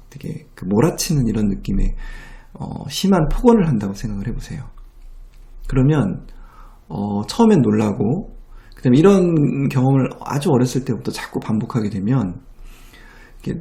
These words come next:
'남들 앞에서 우-, 슬프다고 우는 게 되게 창피한 행동이구나.' 이런 걸 발달시키게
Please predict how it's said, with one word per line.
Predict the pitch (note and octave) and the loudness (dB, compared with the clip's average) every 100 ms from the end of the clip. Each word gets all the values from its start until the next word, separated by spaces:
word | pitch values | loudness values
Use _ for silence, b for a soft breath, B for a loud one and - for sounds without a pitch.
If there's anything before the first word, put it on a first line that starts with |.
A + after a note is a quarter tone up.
| - - | -12 -8
'남들 | - G2+ B2+ G3 | -2 2 4 4
앞에서 | G3 F3 B2+ | 2 -2 -2
우-, | G#2 G#2 A#2+ - - - | -2 0 -2 -4 -14 -20
슬프다고 | - G#3+ - - G3+ C#3+ | -8 -6 -4 2 4 4
우는 | G#2+ A2 D#3+ G#3 | 0 2 4 4
게 | G3+ D#3 | 2 0
되게 | - G#2 | -2 -4
창피한 | - A#3 A#3 C4 B3 | -2 0 0 4 4
행동이구나.' | G3+ C#3+ A#2 G2+ B2 C#3 | 4 2 0 0 0 0
이런 | A#2 C3 | 2 0
걸 | G2+ | 0
발달시키게 | F2+ - F2+ - - | -4 -6 -10 -12 -16